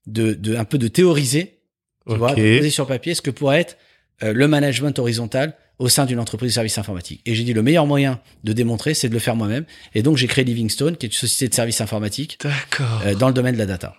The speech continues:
Speaker 2: Bah, t'es, t'es, c'est bien, tu vois, vous voyez comment il est fort. Il, il anticipe mes questions parce que je peux
Speaker 1: Ah.
Speaker 2: pas demander ce qu'il a fait retourner à l'entrepreneuriat.
Speaker 1: Voilà,
Speaker 2: Et on y est.
Speaker 1: voilà.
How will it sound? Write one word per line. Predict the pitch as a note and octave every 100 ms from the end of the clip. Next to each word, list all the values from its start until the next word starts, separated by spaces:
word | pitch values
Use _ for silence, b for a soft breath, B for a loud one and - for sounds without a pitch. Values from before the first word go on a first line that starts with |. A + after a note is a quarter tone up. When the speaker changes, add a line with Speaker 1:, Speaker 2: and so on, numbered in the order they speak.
| -
Speaker 2:
Bah, | A2
t'es, | -
t'es, | - A#2
c'est | -
bien, | A2+ D3
tu | -
vois, | G#2 A2
vous | A2 G#2+ G2
voyez | F#2+ G2+ A#2
comment | G2+
il | G2
est | G2
fort. | - G#2+
Il, | G2+ G#2+
il | G#2+
anticipe | A#2 - - C3
mes |
questions | G#2+ B2 - C3
parce | -
que |
je | C3+
peux | C#3
Speaker 1:
Ah. |
Speaker 2:
pas | G#2+
demander | B2 B2+ B2+ B2+
ce | B2+ -
qu'il | D3+ A#2+
a |
fait | - C#3
retourner | - C3+
à |
l'entrepreneuriat. | B2+ B2 C3+ B2+ B2+ A2 A2+ C#3
Speaker 1:
Voilà, | B2+ A#2+
Speaker 2:
Et | B2
on |
y | A#2
est. | G2+
Speaker 1:
voilà. | A#2 A2